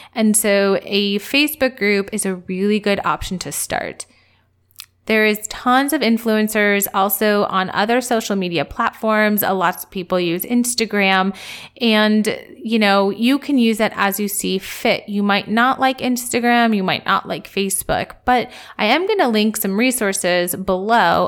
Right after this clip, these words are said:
of people that I tend to follow who I think really provide some great resources. Back to Instagram, there's lots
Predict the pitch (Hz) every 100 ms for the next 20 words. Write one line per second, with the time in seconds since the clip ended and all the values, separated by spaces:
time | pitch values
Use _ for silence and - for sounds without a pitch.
0 | - - 240 233 220 208 196 180 - 233
1 | 285 311 - 208 208 202 - 170 190 240
2 | 262 220 202 202 - - 185 190 196 208
3 | 233 240 247 - 190 185 170 170 202 185
4 | 160 - 196 208 - - - 87 85 -
5 | - - - - - - 170 - - -
6 | 247 294 - 262 262 247 240 226 208 220
7 | 185 202 -